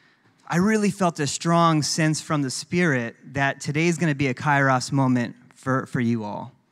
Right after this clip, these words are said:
This, this could be a game changer for you all. Uh, I know if you're like me, like, maybe you have kids or, you know, you wanna go to, you know, Denny's or your <laughs> favorite restaurant after church, you, like, kinda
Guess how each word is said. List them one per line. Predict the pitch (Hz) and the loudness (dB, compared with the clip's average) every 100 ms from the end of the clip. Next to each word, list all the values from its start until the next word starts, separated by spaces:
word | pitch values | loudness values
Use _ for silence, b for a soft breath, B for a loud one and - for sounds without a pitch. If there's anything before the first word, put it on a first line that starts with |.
| _ _ - | _ _ -6
This, | 156 - | -6 -2
this | 170 - | -4 -2
could | 185 | -2
be | 160 156 | 0 0
a | |
game | 127 123 156 156 | 0 2 4 4
changer | 143 139 127 110 113 | 0 -2 -2 -2 -8
for | - 113 | -8 -10
you | 107 104 | -8 -8
all. | 101 101 - B B B 139 | -10 -12 -16 B B B 2
Uh, | 143 139 | 4 4
I | 160 | 2
know | 190 175 | 4 4
if | 160 | 2
you're | 180 | 2
like | 180 160 160 | 4 2 0
me, | 151 151 151 | -2 0 0
like, | 135 139 - | -2 -4 -6
maybe | 139 143 | -4 0
you | 156 | 4
have | 151 135 | 4 2
kids | 127 143 143 143 127 | 0 0 2 0 0
or, | 127 123 B B | -2 -2 B B
you | - 135 | -4 0
know, | |
you | 139 143 | 2 2
wanna | 147 143 | 4 2
go | 135 139 139 | 2 2 2
to, | 135 143 139 135 131 127 123 | 2 2 2 2 2 0 -2
you | - 139 | -2 0
know, | 127 | 0
Denny's | 127 139 139 139 123 | 0 2 4 2 0
or | 127 | -2
your | 127 | -2
<laughs> | 123 | -2
favorite | 156 156 185 | 0 2 2
restaurant | 139 120 - 151 143 | 2 -2 0 2 4
after | 139 143 151 | 4 2 -2
church, | 135 147 139 | 2 2 2
you, | 156 | 0
like, | 139 | 2
kinda | 165 156 | 4 4